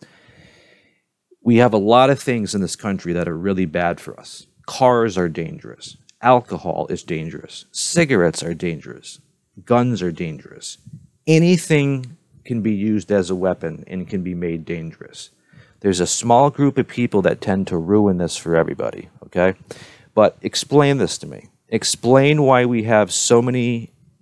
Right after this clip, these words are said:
shootings in schools, why we have so many alcohol-related deaths,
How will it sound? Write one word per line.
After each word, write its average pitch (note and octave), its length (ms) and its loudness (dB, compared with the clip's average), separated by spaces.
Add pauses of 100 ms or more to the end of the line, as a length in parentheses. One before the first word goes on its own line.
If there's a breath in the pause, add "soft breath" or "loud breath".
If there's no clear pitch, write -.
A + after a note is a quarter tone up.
(600)
shootings A2 600 0
in G2+ 100 -4
schools, E2+ 640 -8 (1500)
why G#2+ 220 2
we G#2 160 2
have G#2 200 0
so C3 300 0
many C#3 300 -2
alcohol-related G2+ 1120 0
deaths, - 540 -6